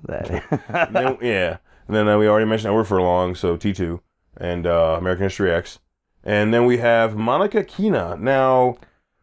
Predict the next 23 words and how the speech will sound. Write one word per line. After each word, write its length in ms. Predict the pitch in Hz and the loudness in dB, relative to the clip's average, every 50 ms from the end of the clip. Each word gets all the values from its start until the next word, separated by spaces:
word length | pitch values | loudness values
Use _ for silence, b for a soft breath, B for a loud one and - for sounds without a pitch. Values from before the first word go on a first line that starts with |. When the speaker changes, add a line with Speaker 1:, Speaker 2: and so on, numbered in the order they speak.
| _ | _
Speaker 2:
this 200 | 143 208 254 - | -2 -2 0 0
is, 160 | 311 277 240 220 | -4 -4 -2 -2
it, 60 | 131 | 0
Speaker 1:
Ooh. 400 | 139 156 170 165 151 131 110 - 135 | 0 2 2 2 0 0 -2 -2 0
Speaker 2:
this 220 | 175 202 - - | 0 -2 0 -2
is 160 | 311 277 220 - | -6 -8 -8 -6
cool 280 | - 208 190 185 185 | 0 4 6 6 6
because 840 | 170 175 151 127 156 156 147 143 143 143 135 131 127 120 120 117 - _ _ _ _ _ _ _ - | 4 2 -4 -2 0 2 4 4 4 4 2 0 -2 -4 -10 -14 -16 _ _ _ _ _ _ _ -18
she, 800 | 117 - - - 147 151 147 147 147 143 143 139 139 135 - - _ _ _ _ _ _ _ _ _ _ _ _ | -16 -12 -8 -6 -4 -2 -2 -2 0 0 0 -2 -2 -4 -6 -10 _ _ _ _ _ _ _ _ _ _ _ _
the 80 | 135 | 0
only 200 | 151 196 240 247 | 0 2 2 2
thing 160 | 202 208 165 | 2 2 2
I 140 | 120 127 151 | 2 2 0
knew 120 | 185 185 151 | 2 2 2
her 120 | 131 123 | 2 2
from 240 | - 127 117 110 113 | 2 0 0 2 0
was 100 | 113 - | -2 -2
Freddy 180 | - 110 104 | -2 -2 0
versus 260 | 101 98 110 104 107 101 | 0 -2 -4 -4 -4 -2
Jason. 360 | 135 147 - - - 85 87 | 0 0 0 0 -2 -10 -12
She 300 | - - - 117 117 78 | -12 -8 -6 -4 -2 -2
is 280 | 101 107 107 104 101 95 | 0 0 0 0 -2 -2
the 380 | 98 101 95 95 92 90 92 | -2 -2 -2 -2 -4 -4 -6